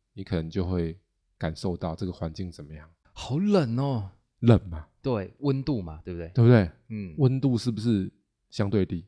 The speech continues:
Speaker 2: 嗯，对。
Speaker 1: 因为二月嘛，现在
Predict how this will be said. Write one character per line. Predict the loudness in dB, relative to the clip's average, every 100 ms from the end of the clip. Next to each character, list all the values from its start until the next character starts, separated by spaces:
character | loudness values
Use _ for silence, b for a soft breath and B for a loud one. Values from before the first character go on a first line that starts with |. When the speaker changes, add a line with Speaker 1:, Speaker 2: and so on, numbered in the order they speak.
| _ -10
Speaker 2:
嗯， | -6 -6 -8
对。 | -8 -4
Speaker 1:
因 | 0 2
为 | 2 2
二 | 2 4
月 | 4 2
嘛， | -2 -10 -16 _ _ _
现 | -4 -2
在 | 2 2 0